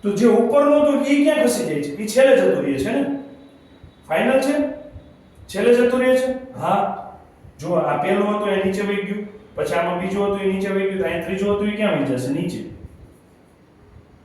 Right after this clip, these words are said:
ચોકડી. તો હવે વધ્યું કોણ? બે નંબરનું. અને અહીંયા ત્રિકોણ. ચલો, આવી આકૃતિ ગોતો. In short,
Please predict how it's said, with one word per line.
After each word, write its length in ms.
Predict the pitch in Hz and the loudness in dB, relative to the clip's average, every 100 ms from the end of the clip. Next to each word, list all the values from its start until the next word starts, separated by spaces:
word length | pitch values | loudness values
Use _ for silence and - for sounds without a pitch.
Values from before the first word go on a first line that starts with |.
| - - - - - | -20 -20 -20 -20 -14
ચોકડી. 280 | 127 127 117 - - - _ | -12 -12 -14 -16 -20 -20 _
તો 120 | 120 | -4
હવે 260 | 127 139 160 | -2 2 2
વધ્યું 200 | - - | 2 0
કોણ? 200 | 190 - | 0 -2
બે 140 | 190 | 2
નંબરનું. 580 | 196 170 156 139 135 131 - - - - _ - _ - - - _ - - - - - - - - _ - - - _ - | 2 2 0 -2 -2 -6 -14 -16 -18 -20 _ -20 _ -20 -20 -20 _ -18 -16 -16 -16 -16 -18 -20 -20 _ -20 -20 -20 _ -6
અને 120 | 120 | -4
અહીંયા 440 | 131 143 - - 139 | -2 -4 -6 -10 -10
ત્રિકોણ. 380 | 139 139 - - | -10 -10 -16 -12
ચલો, 180 | 135 | -6
આવી 320 | 135 147 190 190 | 0 0 2 0
આકૃતિ 260 | 190 185 | -2 -4
ગોતો. 420 | 180 180 175 175 185 | -2 -2 -2 -4 -6
In 140 | 214 | -6
short, 300 | - 240 247 | -4 0 2